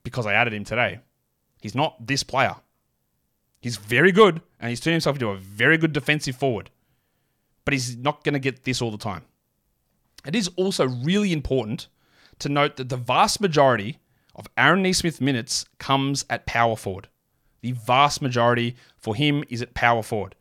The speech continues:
He's not eating Benedict Mathurin or Buddy Hield or Bruce Brown as a general rule. He plays mostly, nearly exclusively, as a power forward. So they can play him at the three.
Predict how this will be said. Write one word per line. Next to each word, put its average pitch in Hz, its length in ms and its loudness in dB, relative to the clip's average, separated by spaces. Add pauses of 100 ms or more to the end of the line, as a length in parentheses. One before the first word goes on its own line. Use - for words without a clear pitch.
(160)
He's 120 160 -10
not 151 240 0
eating 139 320 -2
Benedict 131 380 -2
Mathurin 127 400 -2
or 104 60 -6
Buddy 120 320 0
Hield 120 500 0 (360)
or - 120 -12
Bruce 143 320 2
Brown 123 320 2
as 123 80 -2
a 113 80 -4
general 117 320 -2
rule. 104 260 -8 (480)
He 113 160 -8
plays 139 560 2 (100)
mostly, 143 640 0 (920)
nearly 202 300 0
exclusively, 156 800 -4 (800)
as 135 160 4
a 123 40 -4
power 120 360 2
forward. 95 340 -8 (800)
So 160 600 6
they 175 160 4
can 220 220 2
play 151 160 4
him 120 80 2
at 98 60 -8
the - 60 -14
three. 131 300 0